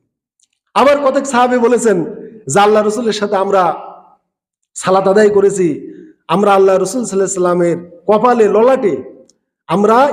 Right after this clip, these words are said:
একুশ তারিখে আমরা কাদামাটি লেগে থাকতে দেখেছি। তার মানে একুশ তারিখে কদর। ওই দিনে একটু এরকম বৃষ্টিপাত হয়েছিল কদর, কদরের রাত্রিতে।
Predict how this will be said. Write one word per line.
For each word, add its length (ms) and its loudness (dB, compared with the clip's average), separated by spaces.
একুশ 320 0
তারিখে 340 2
আমরা 220 0
কাদামাটি 480 -2
লেগে 220 -4
থাকতে 240 -12
দেখেছি। 320 -8
তার 160 0
মানে 140 2
একুশ 300 0
তারিখে 340 -2
কদর। 240 -14
ওই 200 2
দিনে 220 2
একটু 240 -4
এরকম 280 0
বৃষ্টিপাত 500 -4
হয়েছিল 360 -4
কদর, 280 2
কদরের 340 2
রাত্রিতে। 440 0